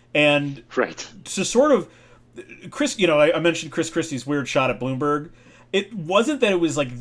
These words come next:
Speaker 1: out of left field. It's just they weren't really talking about the situation in Florida. But look at how
Speaker 2: Mm-hmm.
Speaker 1: much money Mike Bloomberg pour-, poured into Florida, and they got clobbered.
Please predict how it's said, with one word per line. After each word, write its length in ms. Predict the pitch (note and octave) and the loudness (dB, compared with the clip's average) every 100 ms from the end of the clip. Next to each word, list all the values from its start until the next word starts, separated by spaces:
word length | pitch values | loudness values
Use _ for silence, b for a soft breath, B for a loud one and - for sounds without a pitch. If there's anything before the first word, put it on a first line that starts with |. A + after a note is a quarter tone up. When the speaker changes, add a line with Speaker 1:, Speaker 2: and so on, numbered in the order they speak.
| - C3 | -10 0
Speaker 1:
out 160 | D#3+ | 2
of 120 | D#3 | 2
left 220 | C#3+ C3+ - | 2 0 -2
field. 480 | A3+ A#3+ C#3 A2+ - | -2 0 0 -2 -6
It's 120 | C#3 | -6
just 140 | D#3+ | -2
they 60 | D#3+ | 0
weren't 200 | E3 F3 | 0 2
really 180 | E3 C#3 | 0 2
talking 380 | C#3 B2+ C#3+ B2+ | 0 -2 -2 -2
about 340 | B2+ A#2+ A#2 _ _ _ - A#3+ | 2 2 0 _ _ _ -20 -12
the 240 | D3+ E3 | -8 -8
situation 540 | - - - G3+ F3 C#3 | -6 -4 0 0 0 -8
in 40 | |
Florida. 500 | B2+ A2+ G#2+ G#2+ G#2+ B B B - | -8 -6 -4 -6 -8 B B B -4
But 160 | F3 F3+ | -4 -2
look 260 | D#3 F#3+ | -2 0
at 100 | A#3 | 0
how 180 | D#3 F#3 | 2 2
Speaker 2:
Mm-hmm. 80 | G3 | 2
Speaker 1:
much 200 | E3+ - | 0 -2
money 240 | D#3 D#3+ D#3 | -4 -2 -2
Mike 260 | C#3+ C#3+ | -2 -2
Bloomberg 380 | - C#3+ C3+ A#2+ | -4 -6 -6 -8
pour-, 260 | - F#3 - | -6 -4 -4
poured 200 | - D#3 | -2 -2
into 140 | D3+ C3 | -2 -6
Florida, 540 | - B2+ C3+ E3 F3 b b b - | -4 -2 0 -2 -4 b b b -4
and 280 | D#3 C#3+ C#3 | -2 0 0
they 140 | C#3+ | 0
got 160 | B2+ A2+ | 0 -2
clobbered. 360 | B2 G2+ G#2+ | -6 -6 -10